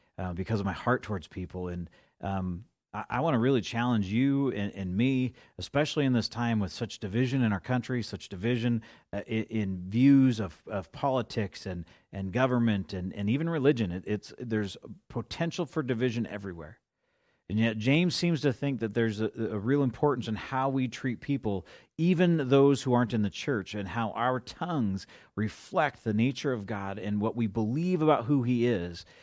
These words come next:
uh, to the point where he actually challenges the church to not be blessing God and cursing those who are made in his likeness. And who are those? It's, it's mankind.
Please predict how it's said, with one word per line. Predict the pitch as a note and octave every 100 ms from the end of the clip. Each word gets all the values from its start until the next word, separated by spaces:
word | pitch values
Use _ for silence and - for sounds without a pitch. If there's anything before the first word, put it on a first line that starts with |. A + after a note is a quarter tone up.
| - -
uh, | A2 A2+
to | C3
the | A#2+
point | G#2+ D3 C3
where | C3
he | B2
actually | B2 B2 B2
challenges | A2 C3 B2+ C3+ B2 A2
the | A2
church | - C3+ B2+ F#2+ -
to | G#2+
not | G#2+ A#2 B2+ A#2+ G2+
be | A#2+ B2+ A2
blessing | F2+ G#2+ A#2+ - C#3
God | B2 A#2 A2+
and | A2 G2+
cursing | - F3 E3 - G2+ F#2 - - -
those | G#2+ A#2 A2+
who | -
are | G#2+
made | G2+ G2+ G2+
in | F#2+ F#2+
his | F2+ G2+
likeness. | G#2+ A2 - D#2+ - - _ _ _ -
And | G2
who | B2+ C#3+
are | C#3+
those? | D3 E3+ -
It's, | G#2+ G2+
it's | F#2 G#2+ -
mankind. | A2 A2+ C3 A#2+ C#3 B2+ E2+